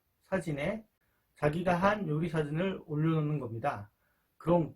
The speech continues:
그거 직접 만든 거야?" 하고 사람들이 물어올 겁니다. 그 중에 친해지고 싶은 사람이 있으면 "좋아하는 요리 있으면 제가 만들어줄게요." 한 다음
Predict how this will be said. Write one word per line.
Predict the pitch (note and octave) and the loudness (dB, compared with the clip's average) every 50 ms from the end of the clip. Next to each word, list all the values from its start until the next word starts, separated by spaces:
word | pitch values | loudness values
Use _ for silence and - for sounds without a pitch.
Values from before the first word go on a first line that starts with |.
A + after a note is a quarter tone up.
| _ _ | _ _
그거 | - - - D#3 D3+ - A2+ | -20 -10 -4 -2 -2 -2 -4
직접 | - - - - G3 F#3 | -8 -14 -6 -2 0 0
만든 | D#3+ C#3 C#3+ C#3+ C#3 | 0 0 -2 -4 -6
거야?" | C3 B2 B2+ C#3 D#3 | -6 -4 -4 -2 -2
하고 | E3 D3+ - G3 G#3+ G#3+ | -4 -6 -6 -8 -8 -6
사람들이 | G#3+ A3 A3 A3+ G#3 F3 D#3+ D3 F3 G#3 A3 G#3 - | 0 2 2 2 4 2 0 0 -2 -4 -6 -8 -12
물어올 | - C3 D3 E3+ F3+ F3 E3 | -10 -2 0 2 2 2 2
겁니다. | - C3+ A#2+ A#2 A2 G#2 G#2 G2 G2 - _ _ _ _ _ _ _ _ _ | 0 -6 -6 -6 -6 -6 -8 -8 -10 -12 _ _ _ _ _ _ _ _ _
그 | - - E3+ | -4 -4 -2
중에 | D#3+ F3+ F3 F3 F#3 G#3 A3 A3 | 0 0 0 2 2 0 -2 -4
친해지고 | - - B3 B3 A#3+ A#3 - G#3 F#3 - | -6 -6 0 0 0 0 -2 -4 -4 -4
싶은 | - - - - F3 | -6 -6 -6 -6 -6
사람이 | D#3 D#3+ D3+ D3 C#3+ C3 A#2+ | -4 -2 -2 -2 -2 -2 -4
있으면 | A2+ - - D3 F3 G#3 G3 C#3 A2 - _ _ _ _ _ _ _ _ _ _ _ _ | -8 -10 -6 -4 -4 -2 -4 -4 -8 -12 _ _ _ _ _ _ _ _ _ _ _ _
"좋아하는 | - E3+ F#3+ G#3 G#3+ G#3+ G#3 G3+ | 0 4 4 6 4 4 2 0
요리 | F#3+ F3+ E3+ D3+ | 0 0 0 -2
있으면 | D3 D3 - D3 D3 F3 G3 F3+ B2 | -4 -6 -8 -6 -4 -4 -4 -4 -4
제가 | - - D3 E3+ - | -6 -4 -2 -2 -2
만들어줄게요." | A2+ A#2+ C#3+ D#3+ F#3+ G3+ F#3 D#3+ D3+ D3+ - A#2 A#2 C3 D#3+ E3 A#2 G#2 - _ _ _ _ _ | -2 -2 -2 -2 -2 -2 -2 -4 -6 -6 -6 -6 -4 -2 -2 -4 -4 -6 -12 _ _ _ _ _
한 | F#3 F#3+ E3+ | -4 -4 -4
다음 | C3+ A#2 C3 D#3+ G3 G#3 G3 | -4 -4 -4 -2 -2 -2 -4